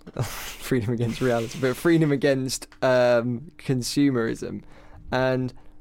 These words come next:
like, th-, as I said, they get up early and they go to a nine-to-five job, and they have a sales manager. Like, they,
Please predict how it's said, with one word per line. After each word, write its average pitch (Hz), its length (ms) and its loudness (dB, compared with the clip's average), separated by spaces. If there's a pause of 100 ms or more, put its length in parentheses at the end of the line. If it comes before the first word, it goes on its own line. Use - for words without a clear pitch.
(300)
like, 131 240 0
th-, 135 160 0
as 143 160 2
I 147 60 2
said, 131 220 0
they 120 120 2
get 127 180 2
up 123 180 0
early 131 300 4
and 117 180 0
they 117 100 2
go 120 380 2
to 120 220 0
a 117 60 4
nine-to-five 117 760 -2
job, 117 400 -2 (480)
and 127 460 0 (360)
they 135 260 0
have 135 500 -2 (240)
a 123 100 -2
sales 135 640 0
manager. 131 680 0 (500)
Like, 131 260 -2
they, 143 280 0